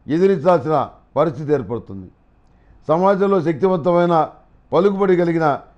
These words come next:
వ్యక్తుల్ని ఎదిరించాల్సిన స్థితి ఇబ్బందికరంగా మారుతుంది. ఈ రాశిలో జన్మించిన స్త్రీలు ముఖ్యమైన విషయాల్లో పెద్దవాళ్ళ సలహాలు తీసుకొని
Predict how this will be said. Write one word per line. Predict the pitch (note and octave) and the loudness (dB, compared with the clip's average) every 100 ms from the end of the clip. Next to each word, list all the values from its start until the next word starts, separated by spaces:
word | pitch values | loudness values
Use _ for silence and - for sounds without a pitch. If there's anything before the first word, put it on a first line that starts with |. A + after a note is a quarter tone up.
| _ | _
వ్యక్తుల్ని | - D3+ F#3 F#3 E3 D3+ - _ _ | -6 -2 0 0 0 -4 -8 _ _
ఎదిరించాల్సిన | B2+ E3 G3 F3 F3 E3 D3+ | -2 0 0 0 0 0 -2
స్థితి | C3 C#3+ C#3 D#3 B2+ - - - | -6 -6 -2 -2 -4 -10 -20 -10
ఇబ్బందికరంగా | C#3+ D3 G#3+ G3+ E3+ D#3 C#3 | -6 0 0 2 0 0 -2
మారుతుంది. | B2+ A2 F2+ G2 F2+ - _ _ _ _ _ _ _ _ _ _ _ _ - | -4 -8 -12 -16 -18 -20 _ _ _ _ _ _ _ _ _ _ _ _ 0
ఈ | D#3+ | 2
రాశిలో | D#3+ F3+ F3+ G3 | 4 4 4 2
జన్మించిన | F#3 F3 E3+ E3 D#3 A#2 - _ _ | 2 0 0 0 0 -2 -8 _ _
స్త్రీలు | - E3 F#3+ F3 D3+ - _ _ _ _ _ _ | -4 0 2 0 -4 -12 _ _ _ _ _ _
ముఖ్యమైన | B2 D3+ G#3 A3 | -8 -2 4 4
విషయాల్లో | G#3 F3 B2 F3 E3+ D#3+ - - _ _ _ | 4 0 2 2 4 2 0 -8 _ _ _
పెద్దవాళ్ళ | C#3 D3+ G3 F#3 E3 | -4 0 4 4 2
సలహాలు | D3 D#3 E3 | 0 2 2
తీసుకొని | D3+ C3 D#3 D3+ C#3+ | 0 -6 -2 0 -2